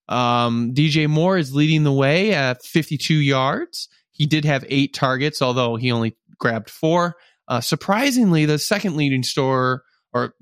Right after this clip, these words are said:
leading receiver, I should say, was Tyler Scott, the rookie, with three catches and forty-nine yards. So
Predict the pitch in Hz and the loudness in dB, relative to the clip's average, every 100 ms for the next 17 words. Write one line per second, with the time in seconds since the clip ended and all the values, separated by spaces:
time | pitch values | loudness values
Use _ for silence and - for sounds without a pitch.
0 | _ 147 143 151 156 143 131 - 151 131 | _ -4 0 2 4 2 0 0 0 0
1 | 123 - 127 - 120 110 - - - 453 | 0 -2 -4 -2 -2 -2 -4 -4 -2 -2
2 | - - - 240 - 127 165 226 123 120 | 0 -2 -2 -2 -4 -2 -2 -2 -4 -8
3 | _ _ _ - 139 - - 175 202 190 | _ _ _ -4 -4 -4 -6 0 0 2
4 | 190 190 220 214 165 127 120 127 - 160 | -2 -2 -2 -2 -2 -2 -4 -4 0 2
5 | 156 139 139 131 113 110 - 123 120 | 2 2 2 0 -2 -4 -4 -2 -2